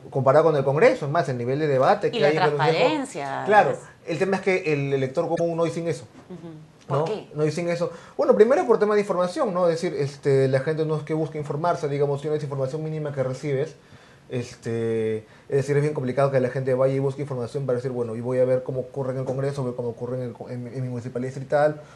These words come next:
Speaker 1: cómo ocurre en la Municipalidad de Lima". No, por lo general recibe poca información y esa poca información que recibe, además ya tiene el, el background detrás de que, bueno, pues, esos más o menos son iguales. Claro, hay variaciones, pero u-,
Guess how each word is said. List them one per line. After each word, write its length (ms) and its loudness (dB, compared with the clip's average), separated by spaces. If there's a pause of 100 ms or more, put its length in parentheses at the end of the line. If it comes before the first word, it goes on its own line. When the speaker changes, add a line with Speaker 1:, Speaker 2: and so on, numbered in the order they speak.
(120)
Speaker 1:
cómo 180 -4
ocurre 180 -2
en 40 0
la 60 -2
Municipalidad 420 -2
de 60 2
Lima". 260 -8
No, 160 -2
por 100 0
lo 80 0
general 220 0
recibe 200 -2
poca 180 -4
información 580 -6
y 80 -6
esa 180 -4
poca 120 -8
información 320 -4
que 80 -2
recibe, 500 -2 (560)
además 260 -4
ya 140 4
tiene 220 0
el, 80 -4
el 160 -4
background 400 0
detrás 400 0 (680)
de 80 -14
que, 100 -6
bueno, 220 -4
pues, 180 -6 (100)
esos 180 -2
más 140 0
o 60 0
menos 200 -2
son 160 2
iguales. 360 0
Claro, 220 4
hay 80 4
variaciones, 600 2 (440)
pero 300 6
u-, 360 2